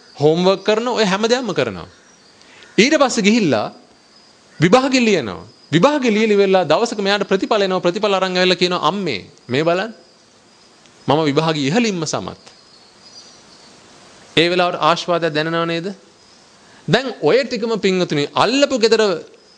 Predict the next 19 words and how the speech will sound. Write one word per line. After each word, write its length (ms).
මනුස්සයාගේ 520
දරුවා 260
ඔබට 180
ගෙනත් 300
දුන්න 240
කියලා. 320
"අංකල්, 320
මේ 120
බලන්නකෝ. 480
මම 140
විභාගෙ 320
ඉහළින්ම 320
සමත්." 460
දැන් 160
ඔබේ 300
දරුවා 280
කියන 220
එකයි 340
ඒ 120